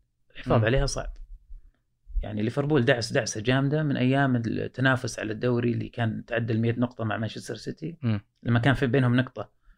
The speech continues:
Speaker 2: صح.
Speaker 1: من الموسم اللي، من الموسم التالي وليفربول داعس.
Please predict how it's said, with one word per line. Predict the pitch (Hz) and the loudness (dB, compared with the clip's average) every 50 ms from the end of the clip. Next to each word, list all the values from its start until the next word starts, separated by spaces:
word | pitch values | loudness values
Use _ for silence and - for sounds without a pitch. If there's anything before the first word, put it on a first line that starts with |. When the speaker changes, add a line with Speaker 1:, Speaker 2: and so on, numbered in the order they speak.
| - | -18
Speaker 2:
صح. | - - - 110 135 | -6 -4 0 2 4
Speaker 1:
من | 175 | 6
الموسم | 190 185 190 202 190 - - 147 143 | 6 6 6 6 6 4 2 2 2
اللي، | 127 127 127 123 123 123 120 120 113 - - - | 4 4 4 4 4 4 2 2 0 0 -2 -4
من | 101 - 113 143 | -2 0 2 2
الموسم | 151 160 170 160 - - 131 | 4 4 4 2 2 0 0
التالي | 123 - - 170 170 165 160 170 180 | -2 0 0 0 2 2 2 0 -2
وليفربول | 165 147 135 123 117 - - - 143 - 135 120 120 151 165 175 | -2 -4 -6 -10 -10 -6 -6 -4 -4 -4 -4 -4 -2 -2 0 2
داعس. | 180 190 156 120 98 - - - - - _ | 2 4 4 2 0 -4 -10 -14 -18 -20 _